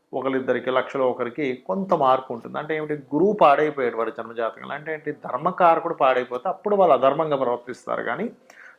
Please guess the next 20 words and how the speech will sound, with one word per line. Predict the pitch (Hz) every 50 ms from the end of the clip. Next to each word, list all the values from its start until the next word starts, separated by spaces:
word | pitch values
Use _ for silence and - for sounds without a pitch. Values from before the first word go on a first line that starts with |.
| _ _ -
నైంటీ | 120 127 139 151 151 185
పర్సెంట్ | 175 165 143 131 151 156 151
of | 147 139
people | - 131 127 165 190 160
ధర్మంగానే | - 147 120 120 120 143 151 156 156 151 151 147
ఉంటారు | 131 120 113 117 117 113 -
ధనుర్లగ్నం | 113 107 113 113 113 107 - - - - 113
వారు. | 113 -
న్యాచురల్గా | - - - 117 - - - 175 180 180 180 170
ఉండే | 165 151 139
లక్షణం | 120 117 - - - - 180 170 127
అది. | 110 - - _ - - _ _ _ _ _ _ _ _ _ _ _
ఎలా | 120 135 139
అయితే | 139 147 151
మామిడి | 143 127 127 127 135 135 147
పండు, | 147 156 147 143 143 143
మామిడి | 139 135 131 131 131 131
పండు | 131 143 143 139
తీయగా | - - 127 131 131 143 147
ఉంటుంది, | 147 139 131 127 127 123 120 127 123 -